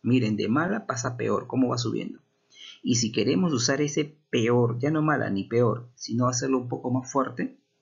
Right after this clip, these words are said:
entonces lo vamos, vamos a usar lo que son superlativos. Y vamos a emplear, obtuvo una pésima nota. ¿Se dan cuenta? Mira esa variación.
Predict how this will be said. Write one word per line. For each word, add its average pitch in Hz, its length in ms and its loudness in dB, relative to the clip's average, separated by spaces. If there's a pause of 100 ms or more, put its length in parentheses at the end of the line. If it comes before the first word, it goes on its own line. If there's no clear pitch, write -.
(160)
entonces 110 300 -4
lo 98 160 0
vamos, 110 500 0
vamos 113 360 -2
a 104 180 -2
usar 120 240 -2
lo 120 120 0
que - 60 -12
son 113 160 -4
superlativos. - 920 -4 (640)
Y 120 220 4
vamos 139 320 2
a 151 40 0
emplear, 139 520 -2 (600)
obtuvo 127 500 4
una 143 360 2 (220)
pésima 110 500 -2
nota. - 320 -14 (580)
¿Se - 160 -6
dan 131 80 0
cuenta? 139 440 2 (240)
Mira 147 220 4
esa 147 180 2
variación. 117 800 2